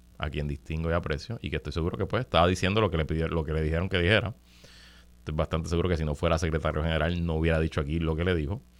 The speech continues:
a Julio, pero Julio esencialmente le preguntó por el alcalde de Ponce y le dijo una pregunta más o menos, bueno, el alcalde de Ponce dice que es un hombre de valores, ¿usted cree que él vive esos valores? Y Luis Vega Ramos, pues,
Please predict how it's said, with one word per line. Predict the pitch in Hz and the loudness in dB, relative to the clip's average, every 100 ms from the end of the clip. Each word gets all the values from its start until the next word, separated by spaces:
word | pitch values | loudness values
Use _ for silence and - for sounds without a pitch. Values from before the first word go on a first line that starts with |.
| - | -6
a | - | -2
Julio, | 92 85 98 | 2 2 0
pero | 147 82 | 0 0
Julio | 76 82 | 2 0
esencialmente | 92 87 80 73 76 | 0 0 -2 -2 0
le | 87 | 0
preguntó | 82 76 69 | 0 -2 -2
por | 76 | -2
el | |
alcalde | 76 82 85 | -2 -2 0
de | |
Ponce | 107 107 95 160 190 | 0 -2 -4 -8 -4
y | 78 80 | -4 -2
le | 76 73 73 | -2 -2 -2
dijo | 78 | -2
una | 110 127 | 0 0
pregunta | 139 147 - | 0 0 2
más | 131 135 | 4 4
o | |
menos, | 131 143 117 | 2 0 0
bueno, | 143 | -2
el | 185 | -4
alcalde | - 95 101 | 0 2 4
de | |
Ponce | 117 123 | 2 2
dice | 120 120 | 0 2
que | 123 | 2
es | 117 | 2
un | |
hombre | 117 120 123 | 2 4 6
de | |
valores, | 123 117 160 147 | 8 8 6 4
¿usted | - 90 | 4 2
cree | 92 127 - - - 117 - - | 4 2 -2 -14 -10 -8 -6 2
que | 110 | 4
él | |
vive | 120 127 | 4 4
esos | 139 143 | 2 0
valores? | 139 175 165 190 | 2 4 4 2
Y | 190 | -2
Luis | 127 127 | 0 4
Vega | 139 | 6
Ramos, | 139 135 147 175 | 8 4 0 -4
pues, | - | -8